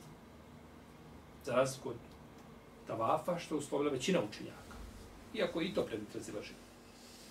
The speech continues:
Tako da nije, znači, problematično, jel, da, da nosi ga u saju. To nije sporno.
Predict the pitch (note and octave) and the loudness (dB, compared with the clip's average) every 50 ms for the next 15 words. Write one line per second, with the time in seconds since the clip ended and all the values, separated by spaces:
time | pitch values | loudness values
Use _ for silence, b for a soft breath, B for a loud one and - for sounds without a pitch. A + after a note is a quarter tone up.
0 | - - - - - - - - - - - - - - - - - - - - | -16 -16 -16 -16 -18 -18 -18 -18 -18 -18 -18 -18 -18 -18 -20 -20 -20 -20 -20 -18
1 | - - - - - - - - - - - - - - - - - - - - | -18 -18 -18 -18 -18 -18 -18 -18 -18 -18 -18 -16 -16 -16 -18 -18 -18 -18 -18 -18
2 | - - - - - - - - - - - - - - - - - C#3 B2 B2+ | -18 -18 -18 -18 -18 -18 -18 -18 -18 -18 -18 -14 -6 -4 -2 2 2 4 4 4
3 | A2+ A2 - - D3+ C#3 C3 A#2 A2 A2+ A2+ - - - - A2 A2 A2+ A#2+ A#2 | 2 2 0 0 0 2 2 2 0 -4 -6 -8 -8 -8 -6 -4 -4 -4 -4 -4
4 | - - - A#2 A2+ A2+ A2+ A2 - A#2+ - - - - - - - - - - | -6 -6 -8 -6 -6 -6 -6 -6 -6 -6 -6 -6 -8 -10 -14 -16 -16 -18 -18 -18
5 | - - - - - - - - - - - - - - - - - - - - | -18 -18 -18 -18 -18 -18 -18 -18 -18 -18 -16 -18 -16 -16 -16 -16 -16 -16 -16 -18
6 | - - - - - - - - - - - - - - - - - - - - | -18 -18 -18 -16 -16 -16 -16 -14 -16 -16 -16 -16 -16 -16 -16 -16 -16 -16 -14 -10
7 | - C3 B2+ - C#3 - - - - - - - - - C3+ B2 - - - - | -8 -6 -4 -4 -4 -6 -8 -10 -14 -16 -16 -14 -6 -4 -4 -4 -4 -4 -6 -6
8 | - - - - - - D3 C3+ C3 C3 C3 C3 - - - - - - - - | -6 -6 -6 -4 2 6 6 6 6 4 0 -2 -6 -10 -12 -12 -12 -12 -14 -14
9 | - - - - - - - - - - - - - - - - - - - - | -14 -16 -16 -16 -16 -16 -16 -16 -14 -16 -16 -16 -16 -16 -16 -18 -18 -18 -18 -18
10 | - - - - - - - - - - - - - - - - - - - - | -18 -18 -18 -18 -18 -18 -18 -18 -18 -18 -18 -18 -18 -18 -16 -16 -16 -14 -14 -14
11 | - - - - - - C3 A#2+ A2+ A2 F#2+ - - - B2+ G#2+ - | -14 -14 -16 -8 -2 0 0 0 0 -2 -4 -6 -6 -4 -2 -2 -2